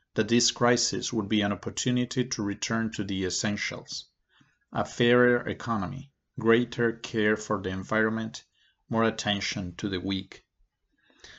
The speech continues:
At the same time, we are told that this crisis has shown our fragility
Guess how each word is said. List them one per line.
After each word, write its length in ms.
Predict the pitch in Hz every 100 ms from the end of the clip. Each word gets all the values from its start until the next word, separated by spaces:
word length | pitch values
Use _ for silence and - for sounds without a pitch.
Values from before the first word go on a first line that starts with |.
| -
At 160 | - 104
the 80 | 110
same 360 | - 127 117
time, 360 | 107 - 135 110
we 140 | 113
are 80 | 110
told 380 | 104 - 117 113
that 200 | 104 98
this 240 | 120 127 -
crisis 640 | 117 107 107 - 110 -
has 120 | 107
shown 400 | - - 117 113
our 120 | 101 98
fragility 1160 | - - 113 110 101 113 117 104 - 98 -